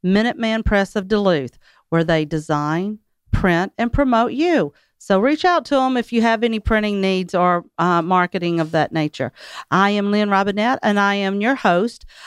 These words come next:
of our show, which spotlights local charities serving Gwinnett County and promoting the great work that they do. W-, there are over four thousand nonprofit organizations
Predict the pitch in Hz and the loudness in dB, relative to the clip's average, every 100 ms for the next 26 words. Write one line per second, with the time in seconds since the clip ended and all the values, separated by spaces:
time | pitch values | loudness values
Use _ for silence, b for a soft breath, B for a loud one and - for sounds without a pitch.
0 | B - 190 165 202 262 - 185 170 185 | B 0 2 2 0 -2 0 2 2 0
1 | 233 b b _ 190 214 - - - - | -4 b b _ 0 0 0 -12 -18 -20
2 | - - 262 - 208 185 175 - 202 196 | -20 -2 0 0 0 0 -2 -4 0 0
3 | 311 - 233 196 185 214 214 _ _ - | -2 -2 0 2 0 -4 -6 _ _ -12
4 | - 190 202 233 226 226 269 - 220 185 | 0 2 2 0 0 2 0 -2 2 2
5 | 180 190 - 202 202 220 214 220 233 254 | 2 -2 -4 -4 -2 -2 0 0 0 -2
6 | 190 165 190 202 190 190 - 190 - 190 | -2 -2 0 0 -2 -4 -4 -4 -2 -2
7 | 196 247 151 B B B - 190 - - | 0 0 -2 B B B -10 -10 -10 0
8 | 311 381 330 - 196 214 202 - - 254 | 2 2 0 0 0 2 0 -2 0 2
9 | 269 - 202 196 214 226 220 - - 190 | 2 0 0 0 -2 -4 -6 -8 -6 -2
10 | 190 214 - 190 208 - 180 196 190 175 | 0 0 0 0 -2 -2 -2 0 0 0
11 | 175 180 190 175 | 0 0 -4 -6